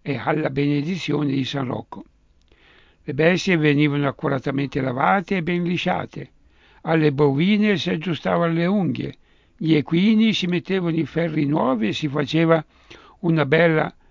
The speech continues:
trezza con la co-, lunga coda che si lucidavano i scarpi col pennello intinto nell'olio e nel nerofumo.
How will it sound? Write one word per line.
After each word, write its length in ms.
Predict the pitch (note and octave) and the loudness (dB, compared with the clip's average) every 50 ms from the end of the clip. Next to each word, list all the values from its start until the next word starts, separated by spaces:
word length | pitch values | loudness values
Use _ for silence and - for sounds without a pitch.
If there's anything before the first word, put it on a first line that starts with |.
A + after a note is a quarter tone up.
| _ _ _ _ - | _ _ _ _ -6
trezza 640 | - D#3 C#3+ D#3+ F3+ G#3 - - - B3 A#3 C4 - _ _ _ _ _ _ _ _ _ _ _ _ _ | -4 0 2 2 2 0 -2 -4 -4 -4 -4 -4 -6 _ _ _ _ _ _ _ _ _ _ _ _ _
con 180 | - G#3+ G3+ G3 | -2 0 2 2
la 200 | F3+ E3 C#3 C3+ - | 2 0 -2 -4 -4
co-, 440 | - - E3+ F3+ F#3 F3+ E3+ E3+ E3 | -2 -2 0 2 2 2 2 2 2
lunga 560 | D#3+ E3+ F#3 F#3+ F3+ E3+ D#3 D3 D3+ D3 - | 2 0 0 0 -2 -2 -2 -2 -4 -6 -4
coda 560 | - E3 E3 F3 G3+ G#3+ G3 G#3 G#3 G3+ D#3+ | -2 -2 -2 0 0 0 -2 -2 -4 -4 -8
che 180 | - - F3+ D#3 | -8 -6 -4 -4
si 260 | A#2+ - - F#3 F3+ | -4 -4 -2 -2 -2
lucidavano 880 | F3 E3+ D#3+ - - D#3 D3 D#3+ D#3 F#3 E3 E3+ E3 D#3+ D#3+ D#3 D3 - _ _ _ _ _ _ _ _ _ | -2 -2 -4 -4 -4 -2 0 0 0 2 2 2 2 2 2 0 0 -4 _ _ _ _ _ _ _ _ _
i 140 | - - F3 | -4 -4 -2
scarpi 720 | C#3 - - - - F3+ G3 - - - - - D#3 D3 | -2 -2 -2 0 2 2 2 2 -2 -6 -8 -10 -10 -10
col 280 | - - - - C3+ B2+ | -10 -8 -6 -6 -6 -6
pennello 500 | - D3+ C#3 C#3+ D#3+ F3 F3+ E3+ D3+ D3 | -4 -4 -2 0 2 2 2 2 0 0
intinto 500 | D3 D#3 - - F3+ F3+ E3+ - - D3 | -2 -2 -2 -4 -4 -4 -4 -4 -2 -2
nell'olio 640 | C#3+ D3 C#3+ D3 D3+ E3+ G#3+ A#3 A#3+ G#3 G#3 G#3 | -2 0 0 0 2 2 2 2 4 2 2 0
e 40 | F#3 | 0
nel 240 | D3+ D#3 D#3+ E3+ E3 | 0 0 0 0 0
nerofumo. 680 | D3+ D3+ D3+ C#3+ D3 B2+ - - D3 C#3 B2+ C3 - | 0 0 0 -2 -4 -6 -8 -10 -10 -8 -8 -10 -10